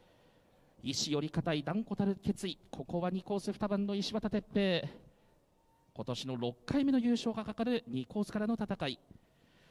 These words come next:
初日に戸田通算四百勝達成、百戦錬磨の三コース三番平石和夫。戸田の四枠は過去ブイツーの実績あり、角一四番山本英志。来季はキャリアハイの勝率、五コース五番の野中一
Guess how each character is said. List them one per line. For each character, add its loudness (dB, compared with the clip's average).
初 -2
日 0
に -2
戸 0
田 2
通 2
算 2
四 0
百 0
勝 0
達 2
成、 2
百 -4
戦 4
錬 2
磨 0
の 2
三 0
コ 0
ー 2
ス -4
三 2
番 2
平 0
石 -2
和 2
夫。 2
戸 0
田 2
の 2
四 0
枠 0
は 2
過 -2
去 2
ブ 4
イ 4
ツ 0
ー 4
の 0
実 -2
績 2
あ 4
り、 0
角 2
一 0
四 0
番 2
山 2
本 2
英 4
志。 -6
来 2
季 -6
は 2
キ 2
ャ 4
リ 4
ア 4
ハ 6
イ 4
の 4
勝 2
率、 -2
五 -2
コ 2
ー 4
ス -4
五 -2
番 2
の 0
野 -2
中 2
一 4